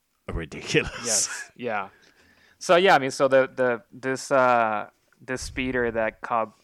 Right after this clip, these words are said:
Speaker 2: Vanth is, uh, riding, I mean, it could be, it could not be. I mean, at the very least, like, it could just be part of it, just because we know that there's just scrappers and, you know, just buying parts from each other,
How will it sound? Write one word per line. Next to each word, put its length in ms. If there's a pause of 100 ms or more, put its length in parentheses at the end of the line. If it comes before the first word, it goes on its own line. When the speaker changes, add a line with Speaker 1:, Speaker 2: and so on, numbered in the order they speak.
(160)
Speaker 2:
Vanth 400
is, 320
uh, 320
riding, 420
I 40
mean, 280
it 160
could 240
be, 380
it 140
could 120
not 240
be. 240
I 100
mean, 140
at 120
the 40
very 280
least, 280
like, 300
it 120
could 140
just 160
be 100
part 360
of 100
it, 240 (380)
just 240
because 400
we 200
know 320
that 200
there's 220
just 160
scrappers 800
and, 280
you 80
know, 160 (200)
just 160 (120)
buying 280
parts 380
from 380 (1160)
each 260
other, 480